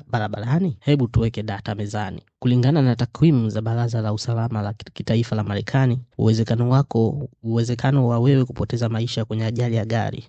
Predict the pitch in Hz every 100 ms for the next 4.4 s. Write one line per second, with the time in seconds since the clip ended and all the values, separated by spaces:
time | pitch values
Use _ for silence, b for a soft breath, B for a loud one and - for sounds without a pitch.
0 | - 113 127 127 104 104 - 117 117 123
1 | 135 120 113 110 - - 113 - 113 -
2 | 151 143 139 - 113 - 120 113 110 -
3 | 127 113 113 123 123 127 110 107 - 104
4 | - 220 185 113